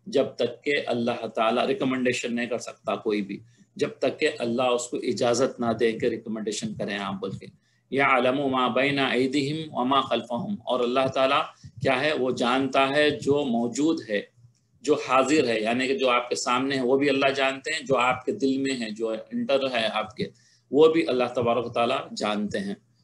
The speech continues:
वला युहीतूना बिशैइन मिन इल्मिही इल्ला बिमा शाअ, और उसका क्या है, अहाता किया हुआ है उन सारे इल्म का, अल्लाह ताला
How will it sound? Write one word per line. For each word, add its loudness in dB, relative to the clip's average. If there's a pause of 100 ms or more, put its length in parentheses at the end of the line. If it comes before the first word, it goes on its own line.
(140)
वला 4
युहीतूना 0
बिशैइन -2
मिन 0
इल्मिही 0
इल्ला 2
बिमा 0
शाअ, 2 (380)
और 4
उसका 2
क्या 2
है, 2
अहाता 2
किया -2
हुआ 0
है -4
उन -2
सारे 2 (100)
इल्म 2
का, 0 (100)
अल्लाह 0
ताला 2